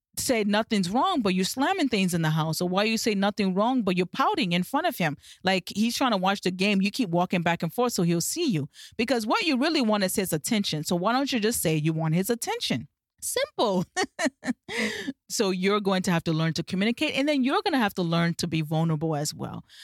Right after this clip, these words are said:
Because part of that facade that we do is because we're afraid of breaking down our barriers, but we wanna break them down, but we're afraid. So we want them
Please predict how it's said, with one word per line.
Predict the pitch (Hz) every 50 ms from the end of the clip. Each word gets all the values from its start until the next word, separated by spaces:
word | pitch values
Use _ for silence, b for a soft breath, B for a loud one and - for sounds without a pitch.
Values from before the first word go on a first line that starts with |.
| B B B B
Because | - 185 170 - 190 170 170 -
part | - _ - 277 277 311 302
of | 247 185 180
that | 196 185 -
facade | - - 190 - - - 196 180 185 190 185
that | 185 175 165 -
we | 180 175
do | 160 147 165 180 185 220 285 311
is | - - 180 160
because | 160 170 - - 196 175 175 170 160
we're | 175 175 190 170
afraid | 151 - - 226 240 285 285
of | 233 185 165
breaking | 185 190 196 - 180 170
down | 160 165 160 165 156
our | 151 147
barriers, | 151 170 175 202 247 277 247 185 175 156
but | - 185 170 165
we | 180 180
wanna | 160 165 185 247 - 466
break | 294 196 196 170 151 -
them | 156 151 151
down, | - 156 151 156 165 - B B B B B
but | B 180
we're | 165 160 160 151 151
afraid. | 147 - - 175 170 151 139 135 -
So | 220
we | 202 196
want | 190 208 220 240 247
them | 233 240 233